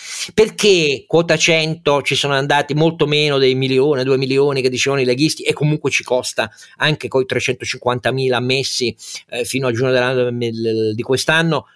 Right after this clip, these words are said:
diciotto miliardi, diciotto stracazzo di miliardi al duemilaventotto. C-, certo, poteva andare peggio, perché al-, le ipotesi peggiori potevano essere quarantadue miliardi, però diciotto miliardi per quota cento,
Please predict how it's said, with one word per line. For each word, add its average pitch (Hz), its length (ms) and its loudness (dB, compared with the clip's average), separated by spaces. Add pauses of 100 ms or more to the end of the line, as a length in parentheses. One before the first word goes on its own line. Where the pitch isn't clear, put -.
diciotto 165 480 0
miliardi, 127 800 -2
diciotto - 720 -6
stracazzo - 880 -8
di 110 100 -8
miliardi 113 640 -4 (340)
al 147 120 4
duemilaventotto. 139 1080 0
C-, - 220 -8
certo, - 280 -4
poteva 113 200 -10
andare 120 220 0
peggio, 101 340 -6
perché 104 200 -6
al-, 117 160 -4
le 113 120 -4
ipotesi 113 340 -4
peggiori 127 280 0
potevano 107 240 -8
essere 123 200 -4
quarantadue 165 600 0
miliardi, 139 440 -2 (380)
però 220 280 2
diciotto 220 480 0
miliardi 170 420 2
per - 100 -6
quota 190 260 0
cento, 131 520 0